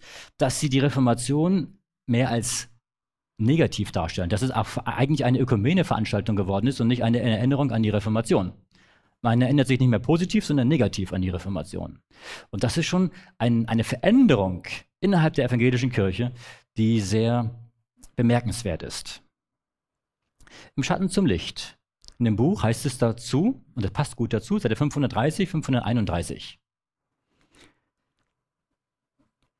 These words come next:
Gottes Wort warnt vor der herannahenden Gefahr.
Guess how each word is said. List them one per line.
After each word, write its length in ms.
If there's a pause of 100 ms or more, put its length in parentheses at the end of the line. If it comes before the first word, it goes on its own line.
(160)
Gottes 340
Wort 440
warnt 300
vor 160
der 80
herannahenden 720
Gefahr. 500